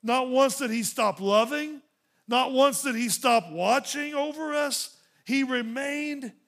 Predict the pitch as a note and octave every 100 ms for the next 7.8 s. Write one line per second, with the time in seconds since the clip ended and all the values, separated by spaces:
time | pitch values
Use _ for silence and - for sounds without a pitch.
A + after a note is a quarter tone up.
0 | _ _ _ _ G#3+ F#3+ C4 C4 A#3 E3
1 | G#2+ D#2+ _ _ _ _ _ _ G3+ G3
2 | F#3+ F3 F3 A3 G#3+ D#3 G3 F3+ D3+ C#3+
3 | - F3+ D3 D3 D#3 D#3 D#3+ C3+ A2 F2+
4 | _ _ _ _ _ _ _ _ _ _
5 | _ - E3 D3 G3 F#3+ G3 F3 - F#3+
6 | F#3 E3 D#3+ E3+ F3+ F3+ D#3+ D#3 D3 C#3+
7 | D3+ E3 D3 D#3+ D#3+ E3+ D#3+ A#2